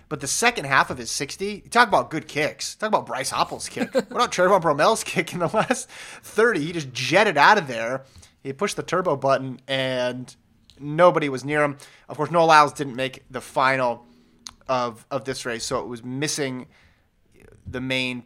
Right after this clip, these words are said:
Speaker 1: person who we thought could, could contend with him. But if you're
Speaker 2: He could not,
Speaker 1: speculating,
Speaker 2: Lyles wasn't running
Speaker 1: if
Speaker 2: the sixty.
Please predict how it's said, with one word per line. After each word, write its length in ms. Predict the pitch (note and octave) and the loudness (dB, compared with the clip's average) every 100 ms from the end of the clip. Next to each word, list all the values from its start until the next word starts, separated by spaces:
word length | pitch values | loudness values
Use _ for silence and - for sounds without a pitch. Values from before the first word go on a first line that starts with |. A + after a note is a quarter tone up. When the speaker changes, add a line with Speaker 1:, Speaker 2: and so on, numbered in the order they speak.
| _ | _
Speaker 1:
person 320 | C#3 C#3 C3+ | -6 -4 -6
who 80 | B2 | -8
we 100 | B2 | -10
thought 360 | A2+ B2 G#2+ - | -4 -2 -2 -4
could, 340 | C3 A2+ - _ | -8 -6 -10 _
could 140 | - B2+ | -12 -10
contend 340 | A#2+ B2 C#3 | -10 -6 -6
with 80 | A#2+ | -6
him. 120 | A#2+ | -8
But 200 | A#2 C3+ - - - | -2 -2 -2 -12 -6
if 160 | F3 | -2
you're 240 | G3+ E3+ - | 0 0 -2
Speaker 2:
He 140 | - G3+ | -6 0
could 120 | G3+ | 2
not, 100 | D#3 | 2
Speaker 1:
speculating, 520 | D3 - B3 B3 A3 F#3+ | 0 2 0 2 4 6
Speaker 2:
Lyles 220 | E3+ C#3 | 6 2
wasn't 240 | C3 B2 | -4 -6
running 160 | A#2+ C3 | -8 -8
Speaker 1:
if 100 | D#3+ | -10
Speaker 2:
the 40 | |
sixty. 440 | - - - C#3+ | -12 -16 -18 -18